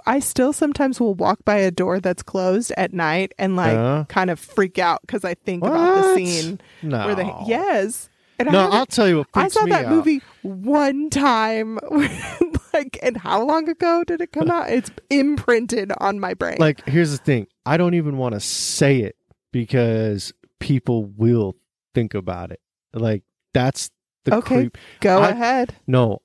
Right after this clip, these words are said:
Speaker 2: I told you this when we first got together, and you were like, "Bro, you've got to pray that off. Like, you need to seek counseling over this." Yeah,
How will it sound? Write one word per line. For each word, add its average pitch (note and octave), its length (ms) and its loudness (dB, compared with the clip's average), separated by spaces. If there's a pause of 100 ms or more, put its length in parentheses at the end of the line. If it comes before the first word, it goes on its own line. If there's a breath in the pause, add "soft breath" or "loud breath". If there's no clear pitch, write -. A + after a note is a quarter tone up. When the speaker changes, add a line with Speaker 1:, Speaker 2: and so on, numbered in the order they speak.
Speaker 2:
I B2+ 240 2
told D3+ 460 2
you A#2+ 180 2
this G#2+ 260 0
when G#2+ 120 -4
we G#2+ 100 -4
first A#2+ 320 0
got A#2 180 0
together, A2+ 400 0
and G#2 220 -4
you A#2 60 0
were A2+ 120 2
like, G2 280 -2
"Bro, G2+ 480 0 (420 soft breath)
you've A#2+ 280 0
got A2 340 0
to G#2+ 100 0
pray G2 260 -2
that F#2 220 -2
off. F#2 300 -4
Like, G#2 240 -2
you A#2 100 0
need A#2 340 2
to - 120 -6
seek G#2+ 320 -2
counseling G2 500 -4
over F2+ 240 -6
this." F2+ 240 -8 (320 soft breath)
Yeah, A#2+ 320 2